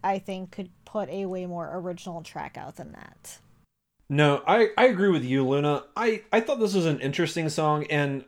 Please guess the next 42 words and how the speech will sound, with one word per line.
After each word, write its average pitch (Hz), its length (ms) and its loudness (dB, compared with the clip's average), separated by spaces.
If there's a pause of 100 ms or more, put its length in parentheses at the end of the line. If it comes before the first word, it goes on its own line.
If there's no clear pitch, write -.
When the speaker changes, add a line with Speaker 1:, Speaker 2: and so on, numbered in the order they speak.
Speaker 2:
I 180 100 4
remember 180 440 4
when 151 140 2
I 147 40 4
was 123 200 0
listening 131 300 -2
to 127 160 0
it, 123 60 4
I 127 40 2
posted 127 400 -4
in 127 140 -2
our, 120 340 -2
our 120 160 0
little 117 200 0
private 127 380 2
chat 117 300 -2
that 117 120 -2
we 113 140 -2
have, 113 380 0 (440)
like, 139 420 0
to 175 120 2
me, 185 220 4
like, 156 160 2
this 220 160 2
song 220 240 -4
feels, 151 260 0
like, 110 160 -2 (160)
really, 143 320 2
really 139 280 0
bombastic, 117 840 -2
especially 170 400 0
compared 147 340 0
to, 131 60 2
like, 120 200 0
their 117 140 -2
last 101 420 -4
songs. 123 500 -4 (420)
Like, 135 140 -2
it's 165 160 0
just 135 240 -6 (280)
really 131 360 2
loud 113 720 0